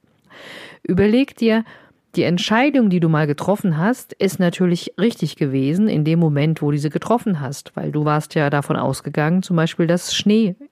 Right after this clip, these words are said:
<laughs> fällt, wenn du gerade im Urlaub bist. Und, ähm, ich möchte heute mal mitgeben, sei vielleicht einfach flexibel, wenn sich die Rahmenbedingungen ändern.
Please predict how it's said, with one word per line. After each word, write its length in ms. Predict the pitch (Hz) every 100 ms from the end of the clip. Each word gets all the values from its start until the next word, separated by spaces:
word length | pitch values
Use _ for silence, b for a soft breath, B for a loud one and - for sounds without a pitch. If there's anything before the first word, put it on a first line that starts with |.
| -
<laughs> 240 | - -
fällt, 560 | - - 151 156 202 -
wenn 180 | 151 151
du 100 | 151
gerade 420 | - 139 143 151
im 160 | 165
Urlaub 340 | 180 180 139 135
bist. 380 | - - - - B B B B B B B B B B
Und, 340 | - 170 175 - -
ähm, 300 | 160 175 -
ich 200 | 240 -
möchte 340 | 302 - 254
heute 220 | 240 240
mal 100 | 220
mitgeben, 640 | 208 247 - 170 185 214 220 B B B
sei 400 | - 165 214 302 320
vielleicht 440 | - 214 220 -
einfach 320 | 233 240 254
flexibel, 760 | - 190 196 - 196 277 311 285
wenn 240 | 214 220
sich 200 | 208 208
die 120 | - 180
Rahmenbedingungen 840 | 147 180 214 214 202 190 190 185
ändern. 560 | - 170 165 147 127